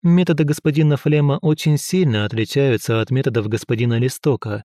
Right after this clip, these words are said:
и в целом пришлись Ее Величеству по душе. А теперь господин Листок склонен обвинять меня за то, что впал в немилость,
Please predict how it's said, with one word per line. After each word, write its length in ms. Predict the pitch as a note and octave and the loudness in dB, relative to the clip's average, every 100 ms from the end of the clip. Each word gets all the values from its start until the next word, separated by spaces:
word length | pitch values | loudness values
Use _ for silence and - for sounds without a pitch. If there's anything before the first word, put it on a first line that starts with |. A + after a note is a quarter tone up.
| _ - | _ -2
и 140 | D3 | -2
в 60 | - | 0
целом 460 | F3 F#3+ D3+ B2 | 0 2 0 0
пришлись 480 | C3 B2+ - D3+ - | -2 -2 0 0 0
Ее 260 | C3 C3+ B2+ | 0 2 2
Величеству 580 | B2 D#3 D3 - C#3 | 2 0 -2 -2 -4
по 160 | C3+ C3+ | 0 -2
душе. 460 | C#3 D3+ A2+ G2 A#2 _ _ _ _ _ - | -2 -2 -6 -8 -12 _ _ _ _ _ -4
А 100 | D3 | -2
теперь 300 | C#3+ F3+ F#3+ | 0 0 0
господин 460 | G3+ - F#3 F#3 | -2 0 2 2
Листок 400 | F3+ E3 F3+ E3+ | 2 0 0 -2
склонен 440 | - C#3 E3+ G3 - | -2 0 2 0 0
обвинять 520 | D#3+ C#3+ D3 D#3 E3+ | -2 0 2 2 2
меня 460 | F3+ F#3+ B2 A2 G#2+ | 2 2 2 2 0
за 140 | A2 | 0
то, 180 | - D#3 | 0 0
что 220 | - B2 | 0 -2
впал 380 | - - C#3+ C3+ | -2 0 2 4
в 60 | C3+ | 4
немилость, 680 | D3+ C3+ G#2 G2 - - | 2 2 0 -2 -6 -12